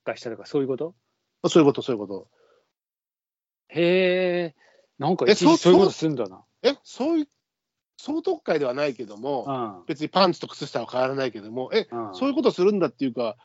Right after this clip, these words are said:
Speaker 2: ダウンジャケットを出して、半袖のシャツを、えー、普段使いのタンスからは出して、押し入れにしまってっていうのが衣替えでしょ？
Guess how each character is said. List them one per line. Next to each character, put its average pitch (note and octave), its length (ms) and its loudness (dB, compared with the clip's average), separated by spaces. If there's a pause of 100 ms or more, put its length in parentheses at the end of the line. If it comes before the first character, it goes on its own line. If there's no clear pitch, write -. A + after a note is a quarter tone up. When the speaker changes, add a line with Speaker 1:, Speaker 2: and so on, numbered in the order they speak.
(200)
Speaker 2:
ダ D3+ 140 4
ウ F#3 100 6
ン G3 60 0
ジ F#3+ 100 -2
ャ F#3 60 -2
ケ E3+ 80 -4
ッ C#3 80 -6 (220)
ト B2+ 180 -6
を A2+ 60 -8
出 B2+ 140 -2
し - 120 -14
て、 D#3 360 2 (220)
半 E3 240 -2
袖 D#3+ 220 0
の D3+ 100 0
シ - 80 -8
ャ D3 80 -4
ツ B2+ 160 -10
を、 G2+ 240 -8 (380)
え G#2+ 580 -6 (1120)
ー、 - 40 -14
普 - 160 -2
段 C#3+ 220 6
使 C#3+ 240 4
い A#2+ 80 2
の G#2+ 160 -8
タ C3 160 -6
ン B2 80 -6
ス B2 260 -8
か A#2 120 -6
ら B2 100 0
は G2 320 -8 (280)
出 C#3 160 4
し - 120 -8
て、 C#3 400 0 (400)
押 C#3+ 180 -8
し - 60 -12
入 C3 180 0
れ A#2+ 60 -2
に A#2+ 80 -6
し C#3+ 120 -10
ま C#3 100 -4
っ - 40 -10
て - 160 -2
っ D#3 60 -2 (240)
て B2 80 -4
い G#2+ 280 -4
う A#2 60 -4
の D3 80 0
が D3 80 0
衣 G#2+ 360 -8
替 G#2 40 -10
え G#2+ 40 -10
で A2+ 60 -12
し - 80 -6
ょ？ C4+ 120 -2